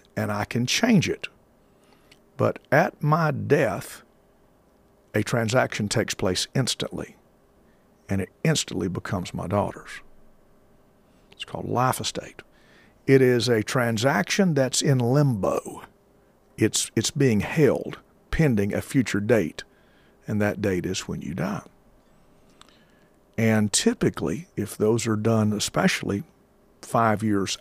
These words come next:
out, should you have to go in a rest home, typically it, it, you're, you're protected. It protects what you have, okay? So I said, "You're trying to beat the government." Well,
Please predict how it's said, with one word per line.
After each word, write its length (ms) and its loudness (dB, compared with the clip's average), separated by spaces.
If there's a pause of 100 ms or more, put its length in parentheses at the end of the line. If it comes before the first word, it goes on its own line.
out, 420 -4 (920)
should 340 0
you 80 0
have 240 -2
to 80 -6
go 160 -4
in 80 -4
a 40 -4
rest 360 -8
home, 220 -10 (1400)
typically 500 -2
it, 380 -2
it, 200 -6
you're, 180 -8 (140)
you're 120 -2
protected. 600 -8 (1080)
It 100 -20
protects 440 -2
what 220 -6
you 80 -4
have, 360 -12 (560)
okay? 280 -8 (1000)
So 160 -4
I 40 0
said, 220 2
"You're 80 0
trying 280 4
to 60 2
beat 240 4
the 80 2
government." 500 0 (200)
Well, 340 4